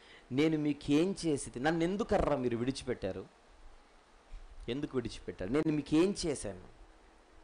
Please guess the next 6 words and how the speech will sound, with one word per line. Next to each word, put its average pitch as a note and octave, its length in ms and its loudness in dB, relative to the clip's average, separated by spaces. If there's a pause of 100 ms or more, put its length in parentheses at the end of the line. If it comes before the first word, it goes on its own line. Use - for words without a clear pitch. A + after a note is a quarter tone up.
(600)
మిమ్మును C#4 340 8
ఎలాగూ D4 480 8
ఆయాసపరిచితిని, C4+ 1200 8
అది G3 240 6
నాతో E3 240 4
చెప్పండి. G#3 500 2